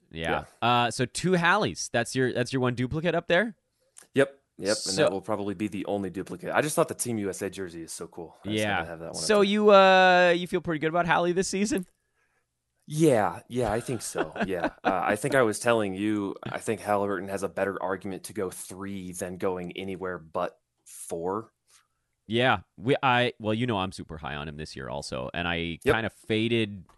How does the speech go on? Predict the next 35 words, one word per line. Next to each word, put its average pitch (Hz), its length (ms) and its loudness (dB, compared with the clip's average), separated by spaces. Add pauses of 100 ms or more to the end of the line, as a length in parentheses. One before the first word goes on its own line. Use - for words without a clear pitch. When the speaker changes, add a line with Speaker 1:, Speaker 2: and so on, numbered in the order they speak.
(140)
Speaker 1:
him 92 300 -4
last 104 540 0
year, 82 460 -4 (120)
and 85 160 -6
it, 82 160 -8 (180)
I 82 80 -4
was 95 140 -6 (100)
pretty 185 200 -2
nervous 117 360 0
for, - 120 -10
like, 80 180 -6
the 90 60 -14
first 98 340 -6 (460)
two 120 160 -4
and 98 80 -2
a 95 40 -2
half 90 220 -2
months 98 280 -4
that 78 120 -4
I 80 80 0
had 78 160 -6
gotten 85 220 -2
that 80 120 -4
one 82 120 -8
way 92 180 -2
wrong, 85 380 -4
and 78 100 -10
then 80 80 -6
he 76 80 -8
didn't 69 200 -10
Speaker 2:
And 90 160 -10
Speaker 1:
play 80 120 -4
Speaker 2:
then 117 520 2
Speaker 1:
much. 107 80 -4
Yeah. 143 280 4